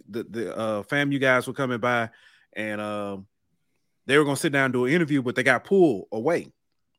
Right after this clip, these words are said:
You know, say, "Hey, we gotta go do this." He said, "Oh," they was like, "Okay, we'll come back."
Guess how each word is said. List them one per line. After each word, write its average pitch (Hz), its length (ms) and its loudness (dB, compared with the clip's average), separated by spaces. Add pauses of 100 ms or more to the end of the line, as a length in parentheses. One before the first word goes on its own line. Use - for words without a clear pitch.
(300)
You 113 80 -10
know, 117 120 -4
say, 123 140 -4
"Hey, 147 180 2
we 143 100 -2
gotta 139 180 2
go 135 120 0
do 143 120 -2
this." 139 200 -2
He 131 80 -6
said, 123 120 0
"Oh," 143 140 2
they 139 140 0
was 120 100 -6
like, 117 120 -2
"Okay, 151 240 2
we'll 139 180 0
come 139 180 -6
back." 131 180 -2